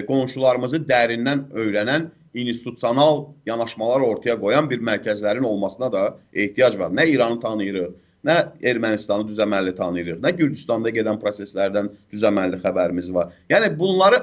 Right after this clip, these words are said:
öyrənmək lazımdır və ona uyğun olaraq da davranış modelləri qurulmalıdır. Amma Paşinyanın gələcəyi, açığı, e, bu Katolikos'un çıxışından sonra məndə belə bir təsəvvür yarandı ki, ciddi şəkildə sual altındadır.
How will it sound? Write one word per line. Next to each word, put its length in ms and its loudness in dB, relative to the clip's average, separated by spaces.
öyrənmək 560 6
lazımdır 560 -4
və 120 4
ona 260 2
uyğun 400 2
olaraq 340 0
da 140 2
davranış 560 2
modelləri 600 2
qurulmalıdır. 600 -8
Amma 240 0
Paşinyanın 600 -2
gələcəyi, 540 2
açığı, 560 -4
e, 80 4
bu 160 0
Katolikos'un 680 -2
çıxışından 500 -4
sonra 220 0
məndə 320 2
belə 180 -2
bir 120 -6
təsəvvür 440 -2
yarandı 380 -2
ki, 160 0
ciddi 320 2
şəkildə 480 0
sual 300 2
altındadır. 600 -8